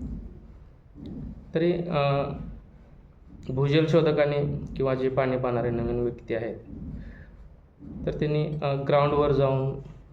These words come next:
प्रॅक्टिस केली पाहिजे. वेगवेगळ्या प्रकारचे इन्स्ट्रुमेंट, तारा, नारळ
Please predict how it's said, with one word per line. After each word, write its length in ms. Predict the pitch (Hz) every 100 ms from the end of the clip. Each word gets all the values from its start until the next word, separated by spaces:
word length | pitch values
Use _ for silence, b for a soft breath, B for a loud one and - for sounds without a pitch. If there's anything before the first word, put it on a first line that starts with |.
| - - - - - - - - -
प्रॅक्टिस 720 | 139 135 143 139 143 - - - -
केली 180 | 143 135
पाहिजे. 380 | 135 131 127 131
वेगवेगळ्या 500 | 127 127 131 131 127
प्रकारचे 520 | 127 127 135 127 127
इन्स्ट्रुमेंट, 560 | 127 127 127 120 120 120
तारा, 500 | - 117 113 113 117 B B B B B B B - - -
नारळ 360 | 120 117 110 110